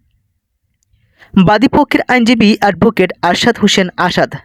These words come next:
বিষয়টি নিশ্চিত করেছেন। এর আগে দুই হাজার একুশ সালের সাতাশে জানুয়ারি নির্বাচনে মেয়র ঘোষণা করা হয়েছিল আওয়ামী লীগের প্রার্থী মোহাম্মদ রাজাউল করিম চৌধুরীকে।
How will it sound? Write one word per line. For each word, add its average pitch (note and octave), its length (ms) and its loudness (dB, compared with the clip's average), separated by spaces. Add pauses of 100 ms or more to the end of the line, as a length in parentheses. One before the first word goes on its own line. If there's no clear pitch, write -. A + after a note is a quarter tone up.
বিষয়টি A3 380 0 (440)
নিশ্চিত G#3+ 340 0
করেছেন। D3 380 0 (840)
এর B3 220 2
আগে B3+ 280 2 (240)
দুই G3+ 100 2
হাজার F#3 280 0
একুশ D#3+ 300 0
সালের A3 260 2
সাতাশে F#3+ 520 0
জানুয়ারি C#3+ 400 0 (2750)
নির্বাচনে G3 680 0 (280)
মেয়র F3+ 260 2
ঘোষণা E3 320 -2
করা D#3 220 0
হয়েছিল G3+ 400 0 (840)
আওয়ামী A#3+ 400 0
লীগের B3+ 220 2
প্রার্থী A#3+ 420 -2
মোহাম্মদ E3+ 320 -2
রাজাউল E3+ 400 2
করিম F3 280 0 (200)
চৌধুরীকে। D#3 460 0